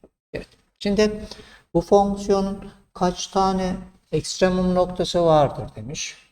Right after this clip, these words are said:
Ekstremum ne için bulunacaktı gençler? Türevin ne olduğu noktaydı gençler? Sıfır olduğu noktaydı. Şimdi ben o zaman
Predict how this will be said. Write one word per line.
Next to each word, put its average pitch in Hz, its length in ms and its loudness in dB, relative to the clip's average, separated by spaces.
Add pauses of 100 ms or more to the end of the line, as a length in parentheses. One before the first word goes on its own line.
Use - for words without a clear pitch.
(100)
Ekstremum 180 580 0
ne 180 140 2
için 170 240 -4
bulunacaktı 139 500 -4
gençler? 147 560 -2 (560)
Türevin 175 440 0
ne 170 100 2
olduğu 113 440 -2
noktaydı 107 520 -6
gençler? 117 560 -4 (600)
Sıfır 185 420 -2
olduğu 160 520 6
noktaydı. 135 540 -2
Şimdi 180 320 -2
ben 190 140 4
o 190 100 2
zaman 170 400 -2